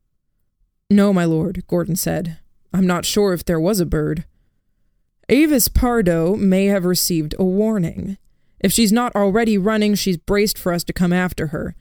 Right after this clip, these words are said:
We'll enter and move through the building. The other usable weapons of Radham Academy are out of the city or preoccupied. The uninjured lambs will address this, in addition to dog and catcher and every able-bodied man I can summon.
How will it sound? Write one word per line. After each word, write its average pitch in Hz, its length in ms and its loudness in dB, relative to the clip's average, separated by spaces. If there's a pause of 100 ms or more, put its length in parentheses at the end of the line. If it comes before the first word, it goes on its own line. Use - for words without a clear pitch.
(340)
We'll 214 180 2
enter 254 400 2
and 202 220 4
move 185 240 2
through 220 340 -2
the 185 100 0
building. 160 580 -2 (320)
The 202 100 4
other 208 180 4
usable 180 460 2
weapons 175 420 -2
of 165 120 -4
Radham 165 280 -2
Academy 180 540 -2
are 175 160 -2
out 220 240 -2
of 180 80 -6
the 175 80 0
city 165 360 0
or 175 220 0
preoccupied. 160 920 -4 (520)
The 220 140 4
uninjured 254 440 2
lambs 180 360 2
will 175 140 2
address 170 360 -2
this, - 360 -2 (340)
in 202 100 2
addition 208 320 4
to 202 100 2
dog 175 240 2
and 165 120 0
catcher 202 420 0
and 185 260 -2
every 202 380 0
able-bodied 175 640 2
man 180 380 2
I 170 100 -2
can 165 160 -4
summon. 165 480 -4